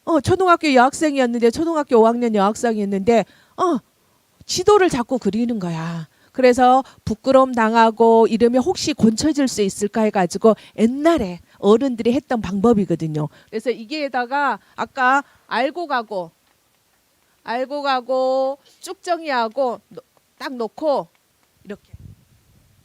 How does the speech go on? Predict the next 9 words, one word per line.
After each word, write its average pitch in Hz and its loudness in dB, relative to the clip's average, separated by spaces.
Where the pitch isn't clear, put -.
이-, - -20
이걸 294 -20
채를 392 -20
친다 - -20
그러거든요. 247 -20
이걸 294 -20
치면 370 -14
어떻게 - -20
될까? 180 -20